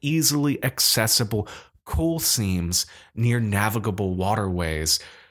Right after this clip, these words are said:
that meant that people could easily shift to coal when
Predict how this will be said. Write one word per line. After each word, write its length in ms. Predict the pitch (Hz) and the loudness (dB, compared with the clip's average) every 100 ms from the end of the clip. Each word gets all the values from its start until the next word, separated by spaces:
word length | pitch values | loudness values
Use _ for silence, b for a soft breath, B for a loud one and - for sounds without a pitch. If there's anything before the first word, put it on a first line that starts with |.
| B B - | B B -6
that 320 | 123 123 - | -4 -4 -2
meant 340 | 123 123 131 - b b | 0 0 -2 -12 b b
that 300 | 123 123 - | -4 -4 -4
people 400 | - 165 165 147 | -4 -4 -2 -4
could 240 | - 131 - _ _ _ _ _ _ - | -4 -8 -8 _ _ _ _ _ _ -2
easily 480 | 247 226 185 156 | 2 2 2 0
shift 420 | 117 - 120 - - | 0 0 -2 -6 -8
to 80 | |
coal 640 | - - 92 76 67 - - - B B B | -8 -6 -4 -4 -6 -10 -16 -20 B B B
when 220 | 117 | -2